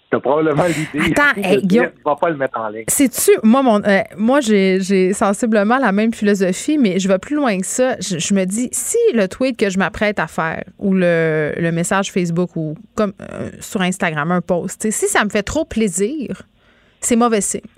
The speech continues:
Speaker 2: <laughs> C'est mauvais
Speaker 1: C'est une
Speaker 2: signe.
Speaker 1: bonne loi.
Speaker 2: Puis si
Speaker 1: En
Speaker 2: j'ai
Speaker 1: politique,
Speaker 2: bu
Speaker 1: les
Speaker 2: deux verres de
Speaker 1: erreurs
Speaker 2: vin,
Speaker 1: sont souvent de
Speaker 2: non,
Speaker 1: l'ordre.
Speaker 2: non.
Speaker 1: Ouais. <laughs> D'habitude, on dirait, d'ailleurs, c'est ça qui était le plus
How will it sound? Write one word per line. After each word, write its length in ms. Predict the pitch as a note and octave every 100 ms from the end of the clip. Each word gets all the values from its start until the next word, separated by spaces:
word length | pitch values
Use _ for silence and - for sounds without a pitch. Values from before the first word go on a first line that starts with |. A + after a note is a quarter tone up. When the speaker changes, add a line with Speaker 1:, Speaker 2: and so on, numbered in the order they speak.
| -
Speaker 2:
<laughs> 40 | - - A#4
C'est 260 | - - C#5 C5
mauvais 180 | B4+ A4
Speaker 1:
C'est 220 | G4 G#4 G#4
une 60 |
Speaker 2:
signe. 80 | D4+
Speaker 1:
bonne 200 | F#3 F3+
loi. 360 | D#3+ E3+ - C4+ -
Speaker 2:
Puis 80 | E4+
si 140 | - G#4 G4
Speaker 1:
En 40 |
Speaker 2:
j'ai 60 | F4
Speaker 1:
politique, 80 | A#3+
Speaker 2:
bu 160 | C#4+ B4+
Speaker 1:
les 60 | C5+
Speaker 2:
deux 140 | C4+ C4
verres 180 | C#4+
de 60 | C#4+
Speaker 1:
erreurs 120 | B3+
Speaker 2:
vin, 180 | C4 C#4+
Speaker 1:
sont 220 | G4+ -
souvent 140 | B2 G#3
de 60 |
Speaker 2:
non, 100 | G#3+ B3 A#3
Speaker 1:
l'ordre. 0 |
Speaker 2:
non. 180 | F#3 - _ - G3+ D5 - - - - - - _ _ - -
Speaker 1:
Ouais. 60 | - B4 F#5 D#5+ E5 G5+ F#5 A5 G#5+ B5+ A5+ - -
<laughs> 60 | - - _
D'habitude, 400 | C3+ B2+ - F#3
on 120 | E3+ A#2+
dirait, 400 | G#2 G#2+ B2 D#3 - -
d'ailleurs, 280 | A2+ A#2 D3+
c'est 120 | A#2+ -
ça 80 |
qui 120 | E3+ C#3+
était 160 | A#2+
le 140 | G#2+ G#2
plus 360 | - D3 D#3+